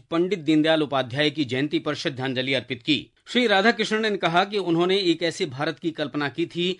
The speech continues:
जो संस्कृति में निहित हो, करुणा से प्रेरित हो और एकात्म मानववाद से निर्देशित हो। प्रधानमंत्री मोदी ने कहा कि पंडित दीनदयाल उपाध्याय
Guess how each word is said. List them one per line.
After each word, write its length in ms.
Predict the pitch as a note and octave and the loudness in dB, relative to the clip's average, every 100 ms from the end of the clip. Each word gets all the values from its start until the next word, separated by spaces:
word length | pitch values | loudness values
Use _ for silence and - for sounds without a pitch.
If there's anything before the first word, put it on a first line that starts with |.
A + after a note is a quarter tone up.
| _ | _
जो 120 | C#3+ E3+ | -2 -2
संस्कृति 560 | - E3+ - A#3 A3+ | 0 -2 -2 -6 -2
में 120 | F#3 C#3 | 0 2
निहित 300 | D3 G3 D#3+ | 2 2 2
हो, 140 | G#3 | -2
करुणा 400 | A3 D#3+ D#3 F3 | -2 -2 0 0
से 160 | D#3 C#3 | -2 -6
प्रेरित 480 | - D#3+ G3 G3+ E3 | -2 2 4 2 2
हो 240 | F#3 F#3 - | 0 0 2
और 220 | E3 F3 | 2 2
एकात्म 600 | G3 E3 E3 F#3+ G#3 G3 | 0 0 2 -2 -2 -4
मानववाद 500 | D#3 D3+ D#3 D3 D3 | -2 0 0 0 -2
से 240 | - E3 D#3+ | -2 -4 -4
निर्देशित 560 | A#2 D3+ B2+ C3 D3 C3 | -4 -2 -2 -4 -6 -4
हो। 140 | D#3+ G2+ _ - | -4 -4 _ -8
प्रधानमंत्री 560 | D#3+ D3 D#3+ D3 A#2+ C#3 | -4 -2 0 0 0 -4
मोदी 240 | C3 D#3 | -2 0
ने 120 | F3 | 0
कहा 280 | E3+ E3 E3+ F3 - | 0 2 2 0 -4
कि 80 | F3 | -6
पंडित 340 | - F3+ G3 F3+ | -2 -2 -2 2
दीनदयाल 420 | E3+ E3 E3 E3+ | 2 4 2 0
उपाध्याय 720 | C#3+ D3 C#3 C3+ D#3 D#3+ | 0 -2 -2 -2 2 2